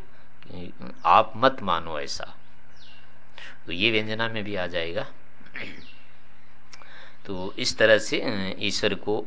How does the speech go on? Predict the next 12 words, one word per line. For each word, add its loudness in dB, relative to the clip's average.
अपने 2
अंदर 2
व्यापक 4
देखने -2
के -2
लिए, 0
अपने -2
अंदर -2
विद्यमान -2
देखने -2
के -4
लिए, -4